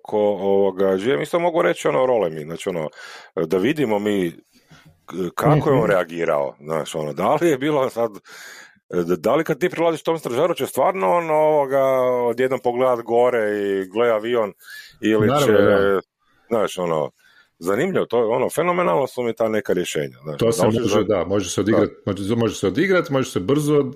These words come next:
Speaker 2: od, ono, prepričat
Speaker 1: Ispričat,
Speaker 2: i to,
Speaker 1: da.
Speaker 2: da, da, da.
Speaker 1: Kako god želimo, da.
Speaker 2: Onda Devil's Bargain, recimo, isto
Speaker 1: Devil's
Speaker 2: je,
Speaker 1: Bargain,
Speaker 2: je, da, ono,
Speaker 1: da.
Speaker 2: gdje ti, a, dobiješ bonus, e, na mogućnost uspjeha.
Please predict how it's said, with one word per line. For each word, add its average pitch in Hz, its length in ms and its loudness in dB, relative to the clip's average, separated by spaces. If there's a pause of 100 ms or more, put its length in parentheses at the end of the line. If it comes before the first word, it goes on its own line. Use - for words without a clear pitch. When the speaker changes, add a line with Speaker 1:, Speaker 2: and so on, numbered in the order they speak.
Speaker 2:
od, 127 300 -2 (120)
ono, 120 300 0
prepričat 117 460 2
Speaker 1:
Ispričat, 117 340 0
Speaker 2:
i 120 160 -12
to, 113 120 2
Speaker 1:
da. 87 180 2
Speaker 2:
da, - 300 -2
da, - 320 -8
da. - 100 -6
Speaker 1:
Kako 131 260 -6
god 135 200 0
želimo, 67 440 -2
da. 67 140 -16 (460)
Speaker 2:
Onda 104 220 0
Devil's 113 400 2
Bargain, 110 440 2 (300)
recimo, 98 400 -2
isto 98 280 -2
Speaker 1:
Devil's 80 340 2
Speaker 2:
je, 90 160 0
Speaker 1:
Bargain, 76 220 -2
Speaker 2:
je, 95 180 4
da, 90 160 -2
ono, 90 100 0
Speaker 1:
da. 90 220 0
Speaker 2:
gdje 92 260 -2
ti, 98 260 2
a, 92 120 0
dobiješ 98 480 0
bonus, 104 640 -2 (680)
e, - 60 -2 (640)
na 87 260 -2 (400)
mogućnost 95 540 0
uspjeha. 110 460 -2